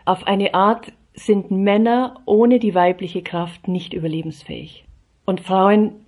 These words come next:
können diese Kraft in sich, einfach weil sie sie noch in ihrem Körper tragen, können sie auf Sparflamme damit leben. Aber wenn wir es wirklich intensiv erwecken, wird das heilige Männliche wiedergeboren. Und deswegen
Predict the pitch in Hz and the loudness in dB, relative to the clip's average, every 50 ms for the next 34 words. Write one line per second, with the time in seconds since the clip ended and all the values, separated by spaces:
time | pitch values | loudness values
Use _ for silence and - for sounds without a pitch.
0 | _ _ _ _ _ _ - - 226 233 226 214 202 196 180 190 180 - - 190 | _ _ _ _ _ _ -6 -4 0 0 2 2 0 0 0 -2 -4 -2 -2 -2
1 | 185 185 - - - - 202 185 175 170 175 202 208 208 - - - - _ - | -2 -2 -4 -8 -4 -2 0 0 0 0 0 0 0 0 -4 -10 -20 -6 _ -2
2 | 190 185 180 196 175 170 180 185 190 202 196 175 170 170 190 185 180 170 175 185 | -2 0 -2 -4 -4 0 2 4 4 4 2 0 -4 -6 -4 -4 -4 -2 -2 -4
3 | 185 180 175 170 170 170 - 190 185 185 175 165 170 - - 156 156 156 156 160 | -2 -2 -4 -4 -6 -4 -4 -4 -4 -2 -4 -6 -8 -8 -8 -6 -6 -4 -6 -6
4 | 165 - - - - - - _ - 202 196 196 190 165 190 175 170 170 - - | -8 -10 -16 -20 -20 -20 -20 _ -2 0 2 2 2 2 2 0 0 -2 -4 -2
5 | - 180 175 180 180 - - 156 151 156 156 147 156 151 151 151 151 156 151 151 | 0 2 2 2 2 0 -2 -2 -2 -2 -2 -4 -4 -6 -6 -6 -6 -6 -6 -6
6 | 151 - - 156 175 170 180 185 170 170 175 170 170 - 185 175 185 240 254 254 | -4 -4 -2 -2 0 0 0 0 2 0 0 -2 -4 -8 -12 -2 0 2 2 2
7 | - 208 170 - - - 277 269 254 247 208 202 - 208 190 170 - - 170 160 | 0 -6 -12 -6 0 2 2 4 4 2 0 -2 -2 -4 -6 -4 -4 -4 -2 -2
8 | 165 165 165 165 160 165 - _ _ - 180 170 170 170 165 - - - 175 170 | -4 -4 -6 -8 -10 -10 -12 _ _ -8 -6 -6 -6 -6 -10 -10 -8 -6 -4 -4
9 | 165 170 170 170 160 156 165 160 160 160 156 - - 160 160 160 165 170 170 170 | -4 -4 -6 -6 -6 -6 -6 -6 -6 -8 -10 -12 -12 -12 -10 -8 -8 -8 -8 -8
10 | 165 165 165 165 170 165 170 - 170 - - 185 180 185 175 | -6 -6 -4 -4 -2 0 0 0 0 2 0 0 0 0 -4